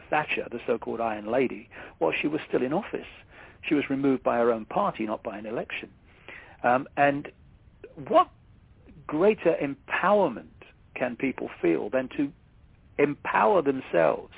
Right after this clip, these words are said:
by refusing to cooperate with their own enslavement, by refusing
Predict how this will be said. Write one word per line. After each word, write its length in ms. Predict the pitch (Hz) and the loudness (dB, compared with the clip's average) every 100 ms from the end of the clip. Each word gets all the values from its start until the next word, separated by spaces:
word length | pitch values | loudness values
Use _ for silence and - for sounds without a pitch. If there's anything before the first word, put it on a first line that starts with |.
| - - - - - - | -20 -20 -20 -20 -10 0
by 120 | 151 | 2
refusing 800 | 147 143 - 170 175 160 196 185 - | 4 2 -2 -2 -2 -2 -4 -6 -6
to 120 | 196 | -6
cooperate 1120 | - 196 175 - 147 - - 110 95 - - - _ - - - - | -4 -2 -4 -2 -2 -2 -6 -6 -6 -12 -16 -20 _ -20 -20 -6 -2
with 140 | 135 | 2
their 260 | 147 156 143 | 4 4 2
own 200 | 117 113 | 0 -4
enslavement, 840 | 127 - - 180 226 - 107 113 | -6 -8 -6 -4 -4 -6 -12 -6
by 180 | 160 147 - | -2 -2 -4
refusing 680 | 143 143 - 160 147 151 | -4 -4 -4 -6 -4 -4